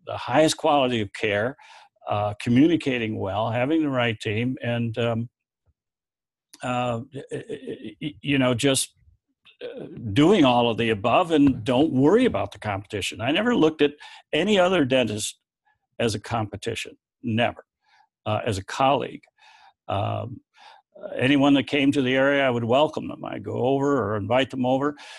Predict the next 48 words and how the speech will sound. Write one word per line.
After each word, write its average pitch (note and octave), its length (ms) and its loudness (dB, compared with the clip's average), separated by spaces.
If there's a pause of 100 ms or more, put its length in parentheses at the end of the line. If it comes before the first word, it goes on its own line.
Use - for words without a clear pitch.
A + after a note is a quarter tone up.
(260)
Um, A2+ 520 0 (400)
and, A#2+ 200 -4
and B2+ 200 2
the A#2+ 60 0
same B3 280 2
with B3+ 80 6
the A#3 100 0
D F3 200 -2
S D#3 180 0
Os. - 420 -6
You, - 220 -6
you A#2 140 -6
know, A#2+ 160 -4
there's A#2+ 240 -6
gonna A2+ 160 -6
be A2 160 -4
good D3+ 180 2
ones, G#3 240 -4
there's B2+ 100 -8
gonna G#2+ 160 -6
be G2 160 -8
bad A2+ 280 -2
ones, G3 180 -4
there's B2+ 140 -10
gonna, A2 180 -6 (320)
but B2+ 140 0
they're, C#3 240 2 (100)
they B2 140 0
just D#3+ 320 -8
exist. C3 500 -2
And, A2 220 -6 (180)
and C3 160 2
some E3 220 2
of F#3+ 100 0
them C4 180 0
are C3+ 200 -2
delivering, B2 500 -4 (180)
uh, G#2 120 -4 (100)
I A#2+ 140 -4
believe, A#2 440 0 (360)
uh, G#2+ 240 -2 (100)
good A#2+ 220 -2
care, A#2+ 240 0
those A#2 300 -2
that A2 140 -10
grow. D3 380 2
And, A#2 240 -2
and, A#2 240 -4